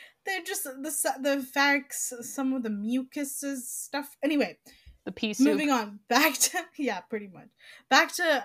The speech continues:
Speaker 1: um,
Speaker 2: Yeah, anyway.
Speaker 1: back to, I guess, like, t-, let's just go back to T V A,
Speaker 2: Yeah.
Speaker 1: right? And space things. And, like, how do you represent, like, a diverse set of people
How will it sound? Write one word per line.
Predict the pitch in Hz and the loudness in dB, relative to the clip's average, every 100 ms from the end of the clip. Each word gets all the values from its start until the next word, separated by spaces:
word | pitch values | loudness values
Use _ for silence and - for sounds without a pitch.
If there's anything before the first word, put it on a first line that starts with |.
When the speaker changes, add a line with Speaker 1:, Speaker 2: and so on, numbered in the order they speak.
| 240 | 0
Speaker 1:
um, | 240 220 202 202 190 - | 0 0 -4 -8 -10 -18
Speaker 2:
Yeah, | 190 175 180 - | -12 -12 -12 -8
anyway. | 202 202 165 160 185 _ _ - _ _ _ _ _ _ | -6 -4 -6 -10 -12 _ _ -20 _ _ _ _ _ _
Speaker 1:
back | - 277 277 | 2 2 2
to, | 294 269 | 0 2
I | 247 | 2
guess, | 254 262 - | 2 2 2
like, | 247 220 - | 0 -2 -10
t-, | - - | -8 -4
let's | 302 349 - | -4 -2 -6
just | 311 - | -8 -4
go | - 226 | -2 0
back | 208 202 | 0 -4
to | 190 - | -12 -12
T | - 185 | -14 -14
V | 175 170 | -14 -16
A, | - - _ _ _ - | -16 -20 _ _ _ -2
Speaker 2:
Yeah. | 220 | 2
Speaker 1:
right? | 226 214 _ _ _ _ | 2 0 _ _ _ _
And | 226 220 | -10 -6
space | - - 190 - | -6 -6 -8 -8
things. | - 175 170 - - | -10 -14 -14 -14 -6
And, | 220 | -2
like, | 214 208 202 - - - _ | 0 0 -2 -10 -20 -20 _
how | - 247 | 0 4
do | 269 | 4
you | 262 240 226 | 4 2 0
represent, | 214 220 240 214 208 202 196 - - _ | -2 -2 -2 -2 -2 -4 -8 -14 -18 _
like, | 208 240 | -6 -4
a | |
diverse | 202 233 196 185 196 196 196 - - - | -4 -4 -6 -6 -6 -6 -6 -8 -10 -10
set | - 226 202 | -6 -4 -4
of | 196 | -6
people | - 226 220 202 190 185 | -6 -6 -4 -6 -6 -10